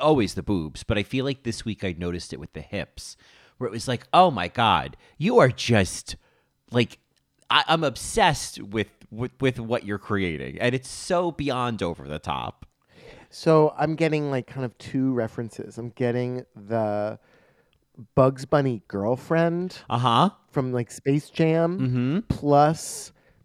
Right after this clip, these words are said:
Speaker 2: Bowsette.
Speaker 1: Mm. I don't, oh, n-, wait, I can look it up. Um,
Speaker 2: Please do. Bowsette. Bitch Puddin' always wanted to be Bowsette. I think Bitch Puddin' even did do a Bowsette look for Halloween once,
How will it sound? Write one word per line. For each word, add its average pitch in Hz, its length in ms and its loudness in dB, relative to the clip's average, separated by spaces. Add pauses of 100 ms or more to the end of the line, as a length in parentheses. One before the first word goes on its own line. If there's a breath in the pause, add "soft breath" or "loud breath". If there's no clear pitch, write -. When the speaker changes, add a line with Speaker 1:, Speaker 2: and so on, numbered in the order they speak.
(140)
Speaker 2:
Bowsette. 123 920 0 (840)
Speaker 1:
Mm. 147 360 -14 (1120)
I 131 200 2
don't, 120 260 0 (120)
oh, 151 480 6
n-, 170 400 -12 (480 loud breath)
wait, 110 240 0
I 107 140 2
can 123 180 -4
look 110 220 -4
it 95 60 0
up. 90 340 -2 (100)
Um, 78 300 -2
Speaker 2:
Please 135 400 0
do. 127 400 4
Bowsette. 135 600 4 (280 loud breath)
Bitch - 240 6
Puddin' 147 300 6
always 117 280 2
wanted 107 260 -2
to 107 60 -4
be 110 80 0
Bowsette. 104 360 -2
I 139 80 0
think 269 240 -2
Bitch 180 200 2
Puddin' 143 260 4
even 117 340 -2
did 117 320 0
do 117 280 6
a 101 60 0
Bowsette 104 680 0
look 101 280 -4
for 104 160 -8
Halloween 95 540 -4
once, - 480 -12